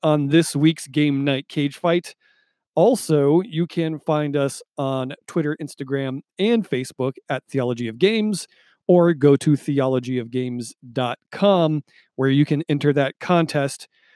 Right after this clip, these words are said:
for the copy of Star Realms Frontiers and Hero Realms from our good friends at White Wizard Games. And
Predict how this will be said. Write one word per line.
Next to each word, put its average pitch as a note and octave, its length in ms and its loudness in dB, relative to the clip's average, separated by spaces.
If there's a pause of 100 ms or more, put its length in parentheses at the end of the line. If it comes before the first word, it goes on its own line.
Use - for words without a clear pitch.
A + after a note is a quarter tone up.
(120)
for D3 100 -4
the C#3 80 -4
copy C3+ 320 -2
of B2 80 -4
Star B2+ 220 0
Realms B2 240 0
Frontiers G#3 680 0 (320)
and D3+ 220 2
Hero D3+ 340 4
Realms B2+ 480 -2 (140)
from C3+ 400 -2
our C#3+ 220 0
good F3+ 280 2
friends B2+ 560 -2
at C#3+ 200 -4
White D3 260 0
Wizard C3 340 0
Games. E3+ 480 0 (1120)
And F#3+ 380 4